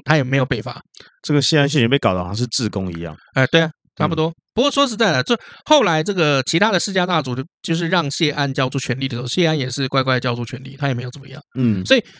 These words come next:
Speaker 1: 大家后人一直对谢安有没有，就一直说他就是一个气度、风度非常好的一个政治家。
Speaker 2: 嗯，嗯。
Speaker 1: 哦，为什么呢？因为第一，他已经预判到前秦要南征，他这些先排除万难，就是死守这个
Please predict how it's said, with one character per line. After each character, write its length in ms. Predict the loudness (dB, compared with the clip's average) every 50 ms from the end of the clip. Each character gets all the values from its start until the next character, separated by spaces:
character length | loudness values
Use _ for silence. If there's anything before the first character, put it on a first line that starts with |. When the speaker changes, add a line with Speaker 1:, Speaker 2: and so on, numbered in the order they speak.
| -10 _
Speaker 1:
大 100 | 0 0
家 80 | 0 0
后 300 | 0 2 2 4 4 4
人 160 | 2 0 -2
一 80 | -4 -4
直 80 | -4
对 160 | -2 0 0 0
谢 200 | 0 0 0 0
安 140 | 0 -2
有 60 | -4 -4
没 80 | -6
有， 100 | -8 -8
就 100 | -6 -4 -4
一 80 | -4 -4
直 80 | -4 -4
说 180 | -2 0 0
他 80 | 0 0
就 120 | -2 -4
是 120 | -4 -4 -4
一 60 | -4
个 100 | -4 -4
气 280 | -2 0 0 0 0 -2 0
度、 200 | 0 -2 -2 -2
风 200 | -2 -2 -2 0
度 160 | 0 0 -2 0 0
非 160 | 0 0 2
常 160 | 2 0 -4 -4
好 180 | -8 -10 -10
的 140 | -10 -10 -12
一 80 | -10 -10
个 80 | -8
政 180 | -4 -4 -4 -2
治 140 | -4 -8 -10
家。 180 | -10 -10 -12 -12 -14 _ -2 0
Speaker 2:
嗯， 280 | 0 0 0 -4 -6
嗯。 60 | -2 0
Speaker 1:
哦， 180 | 2 2 2 4
为 80 | 2 2
什 120 | 2 0
么 80 | -2 -2
呢？ 120 | -2 -2 0
因 100 | 2 2
为 60 | 2 2 _
第 120 | -4 -6 -2
一， 180 | -2 0 0 0 -2 -6 -14 -18 _
他 140 | 0 0 2
已 40 |
经 140 | 2 2 -2 0
预 180 | 0 0 0 2
判 240 | 0 0 0 0
到 160 | 0 0 0 -2
前 300 | -2 -4 -4 -4 -4 -4
秦 260 | -4 -6 -6 -4 -2
要 120 | -2 -2
南 220 | -2 -4 -8 -8 -6
征， 160 | -4 -4 -4 -4 -8 _ _ -2
他 140 | -2 0
这 100 | 2 2
些 80 | 0 0
先 220 | 0 0 0 0 0 -2
排 180 | 0 0 0
除 180 | 0 0 0 2
万 200 | 2 2 0 0
难， 180 | -4 -8 -8
就 140 | -4 -4 -2
是 200 | -2 -2 -2 -2
死 360 | -2 -4 -4 -6 -4 -4 -4
守 200 | -2 -2 -2 -4 -4
这 100 | -6 -6
个 300 | -6 -6 -8 -10 -10 -12